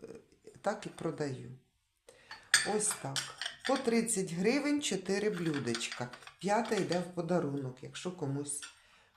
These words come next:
треба. Далі маю ось такий, е, великий чайник. Я не можу сказати, що це доливний.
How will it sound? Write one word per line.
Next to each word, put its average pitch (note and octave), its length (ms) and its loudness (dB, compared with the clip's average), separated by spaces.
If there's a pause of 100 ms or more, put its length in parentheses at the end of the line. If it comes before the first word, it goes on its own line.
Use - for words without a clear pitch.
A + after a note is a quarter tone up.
треба. C3 420 -4 (1080)
Далі B3 340 4
маю G#3+ 460 2
ось A3 240 4
такий, F#3+ 680 -2 (260)
е, E3 200 2
великий F3+ 600 2
чайник. G3 760 2 (420)
Я C4 180 4
не B3 100 6
можу F#3+ 320 2
сказати, E3 480 2
що E3+ 160 0
це D#3+ 200 2
доливний. A3 960 4